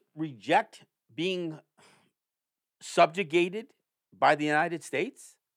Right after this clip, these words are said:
and being forced into U S citizenship, that doesn't make us a bad, doesn't make us bad people.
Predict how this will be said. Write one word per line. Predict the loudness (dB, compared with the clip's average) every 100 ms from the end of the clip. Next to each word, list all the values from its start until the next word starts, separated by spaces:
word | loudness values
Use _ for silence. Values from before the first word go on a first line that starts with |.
| _ _ _ -8
and | -6
being | -2 -2 -2
forced | -6 0 2 2 -2
into | -8 -6
U | -6 -6
S |
citizenship, | -6 -8 -8 -14 -10 -10 -10 _ _ _ _ _ _ -8
that | -6
doesn't | -4 -6 -6 -10 -20 _
make | -4 -2 -2
us | -4
a |
bad, | -4 0 0 0 _ _ _ -12
doesn't | -6 -6
make | -6 -10
us |
bad | -4 -2 -2
people. | -6 -18 -14 -14